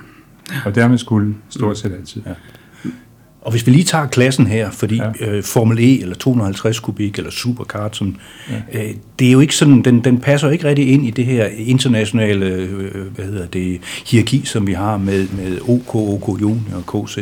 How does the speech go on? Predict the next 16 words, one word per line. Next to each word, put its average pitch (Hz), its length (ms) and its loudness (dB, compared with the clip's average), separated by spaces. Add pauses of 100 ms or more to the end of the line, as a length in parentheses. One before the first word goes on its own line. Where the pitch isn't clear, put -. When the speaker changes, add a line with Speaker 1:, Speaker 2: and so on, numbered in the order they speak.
Speaker 2:
to, - 220 -8 (500)
øh, 95 200 -8
Speaker 1:
Nej. 101 180 -2
Speaker 2:
som 104 200 2
de 98 100 0
fleste 113 340 -2
kender 90 240 -10
til. 95 240 -10 (320)
Hvad 165 240 4
er 147 140 2
sådan 127 280 2
en, 104 180 0
en 120 100 6
Formel 110 260 0
E-kart? 104 460 -6 (640)
Speaker 1:
Altså, 113 320 0